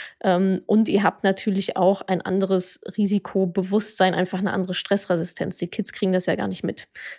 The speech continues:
Das heißt, bei euch ist das Risiko höher, dass ihr in Panik verfallt und alles irgendwie abzieht, weil ihr zu viel Risiko eingegangen seid.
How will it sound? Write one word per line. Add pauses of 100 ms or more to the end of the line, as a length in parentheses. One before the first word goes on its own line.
Das
heißt,
bei
euch
ist
das
Risiko
höher, (440)
dass
ihr
in
Panik
verfallt
und
alles
irgendwie
abzieht,
weil
ihr
zu
viel
Risiko
eingegangen
seid.